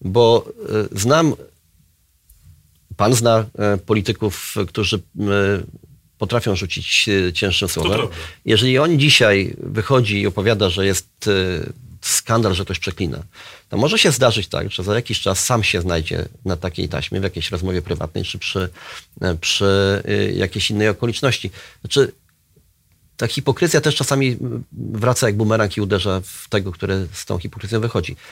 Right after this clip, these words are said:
Speaker 1: Ja po tym doświadczeniu, trudnym, e, nie ukrywam, e, robię wszystko, żeby wyrugować z języka słowa nieparlamentarne w każdej rozmowie.
Speaker 2: Mieszkańców Tczewa pan przeprosi? Czy może
Speaker 1: Przepraszałem już
Speaker 2: przysługę pan
Speaker 1: wielokrotnie.
Speaker 2: zrobił, rozsławiając miasto?
Speaker 1: <clears throat> Przepraszałem wielokrotnie i też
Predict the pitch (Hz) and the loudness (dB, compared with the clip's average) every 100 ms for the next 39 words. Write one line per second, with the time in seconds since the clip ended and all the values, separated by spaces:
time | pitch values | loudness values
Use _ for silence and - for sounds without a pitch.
0 | - - 131 151 - _ _ _ _ _ | -8 2 4 4 0 _ _ _ _ _
1 | 139 143 120 104 101 101 104 - 92 90 | 0 2 4 2 2 2 0 -2 -4 -4
2 | 113 - 175 82 82 82 87 - _ 101 | -4 0 2 2 -2 -6 -8 -14 _ -8
3 | 92 95 104 92 - 90 120 160 - _ | -4 0 0 -2 -2 0 0 0 -6 _
4 | _ _ - 107 104 - 113 131 123 - | _ _ -6 -4 -2 0 2 4 2 0
5 | 151 - 107 95 104 104 107 - 90 139 | -2 -2 0 0 0 0 -2 -8 0 2
6 | 151 127 120 120 107 101 101 98 90 95 | 2 2 0 0 0 0 0 -4 -4 -4
7 | 87 92 82 92 92 87 98 98 - 104 | -4 -4 -4 -4 -4 -4 -6 -6 -4 -4
8 | 95 92 80 78 - - _ 131 127 139 | -4 -6 -6 -8 -12 -18 _ -4 -2 0
9 | 131 131 120 - - 120 117 123 117 120 | -2 -2 -6 -4 -2 -2 -4 -4 -4 -4
10 | 131 147 - 110 107 165 - 156 - 175 | -4 -4 -6 -6 -4 -4 0 0 2 2
11 | 147 127 156 120 107 123 117 117 117 - | 2 2 2 4 2 0 -2 -2 -4 -6
12 | - 135 143 - 139 135 139 127 104 - | -4 0 0 0 2 2 2 2 0 0
13 | 113 190 190 156 165 156 151 147 143 107 | 0 2 4 4 6 6 4 4 2 2
14 | 101 107 120 139 120 - | 0 0 2 2 2 0